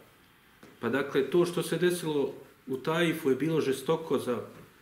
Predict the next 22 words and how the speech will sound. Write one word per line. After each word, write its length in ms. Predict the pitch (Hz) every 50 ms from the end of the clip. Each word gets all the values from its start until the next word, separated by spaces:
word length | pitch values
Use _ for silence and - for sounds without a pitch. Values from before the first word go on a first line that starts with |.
| - _ _
poslanika, 600 | - 127 120 - 131 123 127 139 143 - - -
sallallahu 560 | - - 135 131 131 123 131 135 135 120 113 123
alejhi 200 | 120 123 123 113
ve 60 | 107
sellem, 300 | - - 120 113 107 - - - -
teško, 460 | 135 151 165 160 - - - - - - - - - - - - - - - - - - _ _ -
zato 360 | 113 127 147 147 - 156 139
što 180 | - - - 139
je 360 | 127 120 117 110 107 - - - - - - - _ _ _ _ _ _ _ _ _ _ _ _ _ -
ismijavan, 840 | 131 127 - - 156 160 170 170 156 143 135 131 123 117 107 98 92 - - - - - - _ -
odbačen 600 | 147 160 - - 156 147 131 - - 127 127 127
bio 340 | 139 147 143 131 120 101 - - - - - -
od 140 | 139 143 170
ljudi 320 | 190 196 185 180 180 175 -
koji 160 | 170 160 156
su 300 | 160 - 160 151 139 123 113 - - -
nakon 380 | 143 147 170 170 175 170 160 151
Mekelije 500 | 151 147 147 - 175 165 170 165 147 139
bili 240 | 143 156 156 156 151
najpreći, 1000 | 156 170 175 170 160 139 - - - - - - - 175 175 175 175 - 135 123
najbliži 540 | 131 147 151 135 135 170 175 - 151 147 147
mu 160 | 139 135